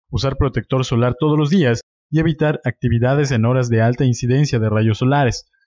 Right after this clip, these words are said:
El golpe de calor es uno de los principales padecimientos que se presenta en la canícula y se produce cuando la temperatura corporal se eleva por encima de treinta y nueve punto cuatro grados centígrados,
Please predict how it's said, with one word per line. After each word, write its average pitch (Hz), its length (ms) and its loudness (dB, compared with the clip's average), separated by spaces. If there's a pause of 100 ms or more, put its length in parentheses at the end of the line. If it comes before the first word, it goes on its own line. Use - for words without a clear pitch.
El 139 160 0
golpe 190 260 0
de 151 100 0
calor 123 400 0
es 139 160 -4
uno 202 140 2
de 135 80 2
los 110 140 0
principales 120 500 -2
padecimientos 127 640 0 (280)
que 170 120 0
se - 100 -4
presenta 139 480 0
en 123 80 2
la 113 80 2
canícula 120 580 0 (280)
y 165 80 -2
se - 100 -2
produce 123 500 0
cuando 110 280 0
la 107 120 0
temperatura 113 600 0
corporal 160 440 0
se 131 140 -2
eleva 143 300 2
por 123 160 0
encima 170 400 2
de 120 80 0
treinta 107 320 0
y 107 60 4
nueve 156 220 2
punto 123 300 0
cuatro 120 280 0
grados 120 260 0
centígrados, 135 640 0